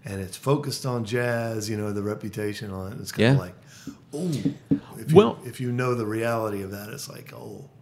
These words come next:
Speaker 2: it,
Speaker 1: it's,
Speaker 2: you know,
Speaker 1: it's tough.
Speaker 2: and it is. I've been to Berkeley several times, uh, uh, up there,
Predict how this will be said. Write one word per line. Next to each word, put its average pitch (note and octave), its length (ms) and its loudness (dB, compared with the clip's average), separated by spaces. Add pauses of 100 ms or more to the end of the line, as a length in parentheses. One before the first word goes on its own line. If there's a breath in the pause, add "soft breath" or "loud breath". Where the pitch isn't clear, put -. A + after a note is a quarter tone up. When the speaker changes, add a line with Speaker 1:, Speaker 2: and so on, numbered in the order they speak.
(120)
Speaker 2:
it, C#3+ 80 12
Speaker 1:
it's, C#3 160 8 (320)
Speaker 2:
you D3+ 200 10
know, D3 180 12
Speaker 1:
it's B2+ 80 6
tough. - 460 -6 (160)
Speaker 2:
and D3 160 12
it C#3 120 12
is. D3 180 12 (100)
I've D#3+ 220 10
been E3 160 10
to D3+ 60 8
Berkeley G#2+ 360 6
several G2+ 360 4
times, D#2+ 520 -8 (200)
uh, F#2+ 160 0 (160)
uh, F2 280 0
up - 200 -8
there, - 260 -8